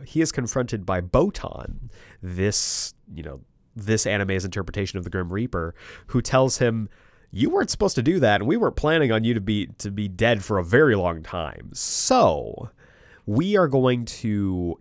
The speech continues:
enlist you as a spirit detective, and if you work hard enough, you can get your life back."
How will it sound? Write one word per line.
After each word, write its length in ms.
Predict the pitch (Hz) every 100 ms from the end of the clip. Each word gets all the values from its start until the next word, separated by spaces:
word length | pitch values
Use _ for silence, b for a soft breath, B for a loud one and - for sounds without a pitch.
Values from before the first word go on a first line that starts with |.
| -
enlist 520 | 113 117 131 - -
you 400 | - - - - _ _ _ _ _ _
as 160 | 110 107
a 80 |
spirit 480 | 104 - - 170 165
detective, 840 | - - - - - - 117 - - b b b b -
and 180 | 92
if 180 | 117 -
you 120 | 147
work 340 | 160 151 208 -
hard 260 | 220 233
enough, 680 | 175 98 82 76 - - - _ _ _ _ _ _ -
you 180 | 101
can 160 | 104 110
get 180 | 85 -
your 80 | -
life 300 | 78 - -
back." 380 | - - -